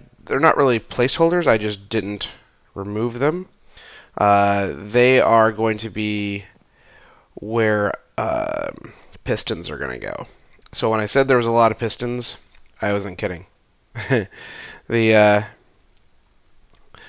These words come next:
well, let's just call it what it is. This is a court, all right? And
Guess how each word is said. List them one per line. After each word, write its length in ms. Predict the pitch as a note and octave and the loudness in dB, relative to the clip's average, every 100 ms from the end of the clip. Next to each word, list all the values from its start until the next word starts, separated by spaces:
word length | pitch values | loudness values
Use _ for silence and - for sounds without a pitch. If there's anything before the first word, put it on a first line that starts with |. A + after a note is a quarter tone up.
| - - | -18 4
well, 160 | C#3 D3+ | 8 8
let's 160 | D3 | 6
just 140 | C#3 - | 0 4
call 200 | C#3 A#2+ | 6 6
it 40 | |
what 120 | C3 | 4
it 80 | A#2+ | 4
is. 220 | G2+ F#2+ | 0 -2
This 220 | A2 B2 | -2 0
is 120 | C3 A2 | 0 -4
a 60 | |
court, 520 | - - G2+ - - - - - | -6 -4 -4 -4 -12 -16 -20 -14
all 80 | |
right? 300 | - A2 F3+ - _ _ - - - _ _ | -6 -4 -4 -8 _ _ -20 -20 -20 _ _
And 880 | A2 A2+ A2+ A2 A2 A2 A2 G#2+ G#2+ | -2 0 2 2 0 0 -2 -6 -12